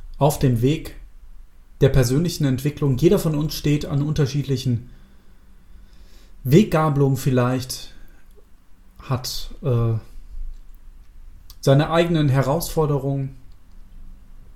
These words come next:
Ich möchte dir Mut machen,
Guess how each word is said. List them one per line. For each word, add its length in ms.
Ich 140
möchte 260
dir 100
Mut 300
machen, 460